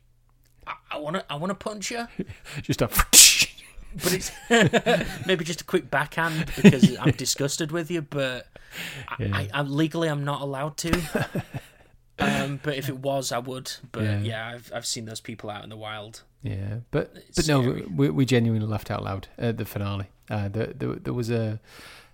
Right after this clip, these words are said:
Speaker 2: the last two or three minutes, it just went in a certain direction. Like, "That, that is brilliant. I cannot wait for more of this."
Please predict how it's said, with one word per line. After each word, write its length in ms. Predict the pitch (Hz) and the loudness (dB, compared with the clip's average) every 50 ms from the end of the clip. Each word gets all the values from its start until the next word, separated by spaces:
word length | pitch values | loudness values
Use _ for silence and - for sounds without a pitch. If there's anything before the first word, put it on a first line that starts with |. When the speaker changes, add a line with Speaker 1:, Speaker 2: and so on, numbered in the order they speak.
| - - | -10 -2
Speaker 2:
the 100 | - 123 | 2 4
last 540 | 120 120 117 110 - - - - - - - _ - - - | 6 6 4 2 -2 -8 -10 -10 -12 -14 -16 _ -20 -20 -10
two 160 | - - 117 | -4 -2 -2
or 40 | 110 | -2
three 200 | 104 - 110 107 | -2 -2 -2 -2
minutes, 400 | 104 101 98 101 - - - - - _ _ _ _ _ _ _ _ _ _ _ _ _ _ _ _ - - - - | -2 -2 -2 -2 -4 -4 -6 -8 -8 _ _ _ _ _ _ _ _ _ _ _ _ _ _ _ _ -18 -6 -2 0
it 120 | 131 120 | 0 0
just 200 | - 127 - - | 0 -2 -2 0
went 160 | 139 127 123 | 0 0 0
in 100 | 120 110 107 | 0 -2 -2
a 40 | |
certain 240 | 104 - - 120 117 | 0 0 0 0 0
direction. 500 | 117 107 104 107 110 110 - - 107 101 | 0 -2 -2 -2 -2 -4 -4 -4 -4 -2
Like, 180 | 101 101 104 - | -2 -4 -4 -4
"That, 240 | 107 104 - - - | -4 -6 -6 -6 -8
that 200 | - - - - | -8 -8 -8 -10
is 80 | 104 | -14
brilliant. 420 | 98 - - 104 101 101 101 - - | -12 -6 -6 -4 -4 -4 -6 -4 -4
I 120 | 95 101 | -6 -6
cannot 320 | 101 - - - 101 98 107 | -6 -6 -6 -4 -4 -4 -4
wait 180 | 113 113 110 | -4 -6 -6
for 80 | - 110 | -6 -6
more 220 | 104 101 101 101 | -6 -4 -4 -4
of 60 | 101 101 | -6 -6
this." 280 | 101 101 - - - | -6 -8 -8 -10 -14